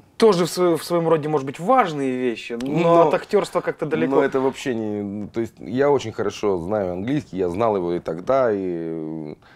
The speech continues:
Speaker 2: но это, там было столько математики, что для меня это было так грустно, что я приходил на эти лекции просто. <laughs> Некоторые профессора, царство ему небесное,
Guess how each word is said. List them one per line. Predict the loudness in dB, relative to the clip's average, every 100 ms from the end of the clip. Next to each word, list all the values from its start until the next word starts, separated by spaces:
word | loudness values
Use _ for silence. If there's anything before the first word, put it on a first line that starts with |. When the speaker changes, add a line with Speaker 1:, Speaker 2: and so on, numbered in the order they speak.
| -20 _
Speaker 2:
но | -8 -6 -2 0 2 0 0 -2
это, | -4 -4 -4
там | -2
было | -2 -4
столько | -2 -4 -2
математики, | -4 -4 -2 -4 -4 -10
что | -6 -2
для | -2
меня | 0 0
это | 0 -2
было | 0 0
так | 2 0 2
грустно, | -2 -2 -4 -8
что | -6 -2
я | -2
приходил | -2 -6 -2 -2 -2
на |
эти | -4 -4
лекции | -4 -4 -10 -8
просто. | -2 -2 -2 -8 -10 -10 -6
<laughs> | -6 -4 -6 -8 -14 -14 -14 -18 -6 0
Некоторые | 0 2 0 0
профессора, | -4 -6 -2 0 2 0 -8 -20 -20 -20 -12 -10 -4
царство | -2 -2 -2
ему | -2 -2
небесное, | -2 0 -2 -2 -6 -2 0 -2